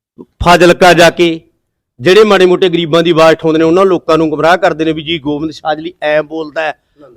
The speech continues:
ਤੇ ਉਹ ਆਨੰਦਪੁਰ ਸਾਹਿਬ ਆ, ਉਹ ਜਾਣੀ ਕਿ ਜੀ ਪ-, ਪੁੱਠਾ ਬੋਲਦਾ ਜੀ, ਉਹ ਜਾਣੀ ਕਿ ਮੈਨੂੰ, ਅਹ, ਕਰਦਾ ਹੈ। ਕਿਉਂਕਿ ਧੀਆਂ ਭੈਣਾਂ ਸਭ ਦੀਆਂ ਸਾਂਝੀਆਂ ਨੇ,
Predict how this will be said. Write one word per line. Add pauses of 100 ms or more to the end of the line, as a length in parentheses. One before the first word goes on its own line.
ਤੇ
ਉਹ
ਆਨੰਦਪੁਰ
ਸਾਹਿਬ
ਆ, (360)
ਉਹ
ਜਾਣੀ
ਕਿ
ਜੀ
ਪ-,
ਪੁੱਠਾ
ਬੋਲਦਾ
ਜੀ,
ਉਹ
ਜਾਣੀ
ਕਿ
ਮੈਨੂੰ,
ਅਹ,
ਕਰਦਾ
ਹੈ। (420)
ਕਿਉਂਕਿ
ਧੀਆਂ
ਭੈਣਾਂ
ਸਭ
ਦੀਆਂ
ਸਾਂਝੀਆਂ
ਨੇ,